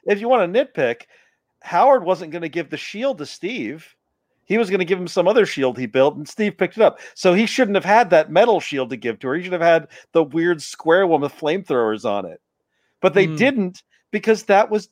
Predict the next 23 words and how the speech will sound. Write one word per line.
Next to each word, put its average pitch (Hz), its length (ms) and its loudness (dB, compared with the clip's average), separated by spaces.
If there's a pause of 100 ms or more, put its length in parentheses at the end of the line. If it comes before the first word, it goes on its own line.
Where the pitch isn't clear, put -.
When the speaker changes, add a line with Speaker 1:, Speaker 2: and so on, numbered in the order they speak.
(140)
Speaker 1:
dumb, 233 460 6
and 165 120 -6
they 185 60 -4
wanted 202 220 0
to 233 40 -8
give 208 200 -6
her 220 60 -6
the 214 120 -6 (140)
good 262 200 -4
stuff. - 560 -8 (1700)
Speaker 2:
I 202 60 -4
mean, 190 480 -4
okay, 143 340 -8
yeah, 214 240 -8 (220)
that's 165 240 -4
also 185 320 -4
ridiculous. 127 1000 -12 (340)
<laughs> - 60 -8 (640)
This 285 180 -10
episode 320 400 -6
made 269 200 -16
no 294 160 -6
sense. - 340 -20